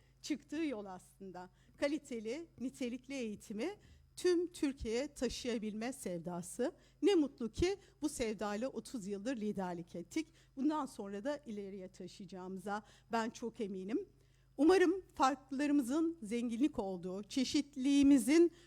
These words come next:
güç olduğu, birlikte yeni hayallere, yeni hedeflere koştuğumuz nice otuz yılı karşılayacağız. Ben hepinize şimdiden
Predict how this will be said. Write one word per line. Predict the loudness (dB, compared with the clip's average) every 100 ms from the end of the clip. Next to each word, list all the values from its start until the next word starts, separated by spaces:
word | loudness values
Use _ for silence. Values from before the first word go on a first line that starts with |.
| _
güç | 0 2 2 -4 -8
olduğu, | -6 -4 -6 -6 -8 -8 -8
birlikte | -6 -6 -8 -8 -8 -8 _ _ -6
yeni | 0 0 0
hayallere, | -2 -4 -4 -6 -10 -8 -10 -8
yeni | 0 4 6
hedeflere | 6 2 -2 -2 -4 -2 -2 -4 -10 _ -2
koştuğumuz | 0 0 -4 -8 -6 -6 -6
nice | 2 4 4 2 0 -2
otuz | -4 0 -2 -2
yılı | -6 -6
karşılayacağız. | -8 -8 -10 -12 -12 -10 -6 -6 -8 -14 _ -20 0
Ben | 0 2
hepinize | 0 2 4 2 0 -4
şimdiden | 0 2 4 4 4 4